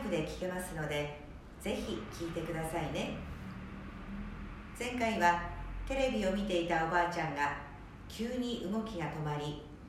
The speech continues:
目の焦点が合わなくなってしまいました。口をくちゃくちゃ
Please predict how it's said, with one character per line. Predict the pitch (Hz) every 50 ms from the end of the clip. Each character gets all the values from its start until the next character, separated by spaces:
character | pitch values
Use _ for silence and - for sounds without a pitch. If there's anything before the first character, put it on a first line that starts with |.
| - - - - - - -
目 | 196 214 220
の | 214 190
焦 | 180 - - - 254 254 254 247
点 | 208 190 170 156
が | 151 156 156
合 | 156
わ | 175 214
な | 233 214 - -
く | 180
な | 170 160 156
っ | 151
て | -
し | 151 - - 147
ま | 139
い | 143 143
ま | 143
し | 143 - - -
た。 | 156 131 - - - - - - - - - - - - - - - - - - - - - - - - - - -
口 | - - - - 254 254 254
を | 247
く | 254 247 -
ち | - -
ゃ | 240
く | - -
ち | - -
ゃ | 160